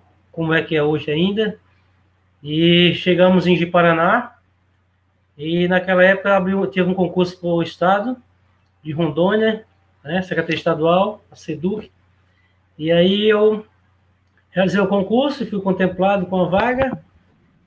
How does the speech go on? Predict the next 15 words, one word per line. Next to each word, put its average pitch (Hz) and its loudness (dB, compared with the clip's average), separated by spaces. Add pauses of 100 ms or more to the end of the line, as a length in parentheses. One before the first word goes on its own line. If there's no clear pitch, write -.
(120)
onde 180 2
passei 185 2
nove 190 2
anos 185 4
estudando 175 0
na 156 0
rede 156 -2
estadual 165 -4 (880)
e, 170 2
concomitante, 208 2
também 190 2
trabalhei 208 0
com, 196 -2 (340)
numa 180 0
escola 190 0